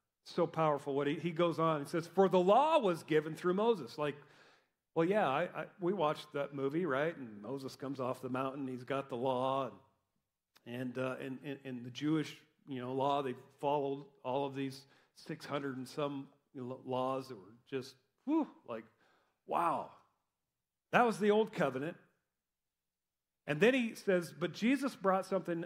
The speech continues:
else." And it's so interesting what he does in the Greek here. "For the law was given through Moses.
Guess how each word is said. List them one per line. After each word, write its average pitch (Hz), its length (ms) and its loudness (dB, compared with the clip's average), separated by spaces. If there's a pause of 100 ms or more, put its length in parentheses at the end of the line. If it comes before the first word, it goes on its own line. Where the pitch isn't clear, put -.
(140)
else." 131 300 -2
And 147 80 -6
it's 131 80 -10
so 220 260 2
interesting 156 480 -2
what 147 120 2
he 143 100 0
does 151 320 2
in 131 80 -6
the 131 80 -4
Greek 135 360 -4
here. 104 240 -8 (520)
"For 202 120 6
the 196 100 6
law 262 280 6
was 220 220 4
given 190 400 4
through 185 240 4
Moses. 190 680 2